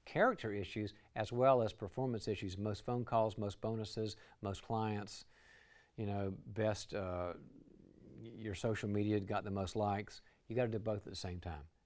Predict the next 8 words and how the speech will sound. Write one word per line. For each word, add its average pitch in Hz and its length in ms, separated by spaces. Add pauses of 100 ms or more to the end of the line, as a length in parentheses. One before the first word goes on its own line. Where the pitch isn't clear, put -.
Remember 101 180
the 117 80
four 117 200
stages, 82 460
never 104 240
lose 95 240
it. - 100 (840)
Um, 110 340